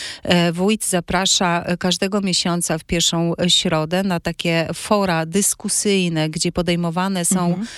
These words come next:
Speaker 1: różne aspekty związane z, e, właśnie ewentualnym przywróceniem praw miejskich. I tak oto, e, na szóstym forum, e, dyskusyjnym, e, czyli tym ostatnim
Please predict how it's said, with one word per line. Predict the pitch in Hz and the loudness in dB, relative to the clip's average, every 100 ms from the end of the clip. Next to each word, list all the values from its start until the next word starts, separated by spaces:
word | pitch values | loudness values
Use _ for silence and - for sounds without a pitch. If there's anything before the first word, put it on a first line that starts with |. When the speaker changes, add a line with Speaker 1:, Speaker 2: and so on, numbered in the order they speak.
| - | -2
Speaker 1:
różne | 208 208 214 202 | 2 4 4 2
aspekty | - 180 - - 226 262 - 175 | 2 0 0 2 2 0 -6 -6
związane | 165 170 165 170 170 160 165 | -2 -2 0 0 -2 -2 -4
z, | - 180 170 165 165 - - - | -2 -2 0 0 -2 -8 -14 -10
e, | - 175 165 | -2 0 0
właśnie | 175 190 220 - 180 170 160 | 2 2 2 0 0 0 -2
ewentualnym | - 180 175 185 170 185 175 | -2 -2 0 0 0 -2 0
przywróceniem | - 175 175 - 190 190 | 0 0 -2 -2 -2 -2
praw | - 170 - | -2 -4 -2
miejskich. | 202 240 - - 214 | 0 2 2 -2 -4
I | - - | -4 2
tak | 233 247 | 0 2
oto, | 214 208 196 185 226 - | -2 -2 -2 -2 -4 -2
e, | 160 170 160 | 0 0 0
na | 180 170 | 0 0
szóstym | 170 220 214 208 180 | 0 -2 -2 -2 -4
forum, | - 170 160 165 160 185 | -2 -2 -2 -4 -6 -4
e, | 175 | -4
dyskusyjnym, | 170 170 - - 202 240 254 220 196 | -2 -4 -2 -2 0 2 2 -2 -6
e, | 185 185 | -4 0
czyli | - 180 175 | 0 0 0
tym | - 170 175 - - - | -2 -2 -6 -12 -14 -6
ostatnim | - 196 - 214 - 196 185 | -2 0 2 0 -2 -4 -4